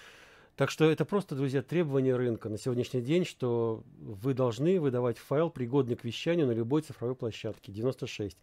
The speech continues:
Конечно, реальность на самом деле довольно грустная, потому что менеджеры дистрибьюторов, которые распространяют файлы по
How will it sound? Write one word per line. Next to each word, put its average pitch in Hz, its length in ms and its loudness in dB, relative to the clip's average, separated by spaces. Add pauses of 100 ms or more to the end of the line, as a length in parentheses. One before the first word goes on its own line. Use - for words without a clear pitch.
(440)
Конечно, 151 640 4 (440)
реальность 151 480 6
на 151 60 -2
самом 147 280 2
деле 143 200 2
довольно 147 320 4
грустная, 151 460 0
потому 117 320 0
что 123 320 2 (340)
менеджеры 127 560 8
дистрибьюторов, 123 640 0
которые 123 280 0
распространяют 120 720 0
файлы 117 360 4
по 117 340 2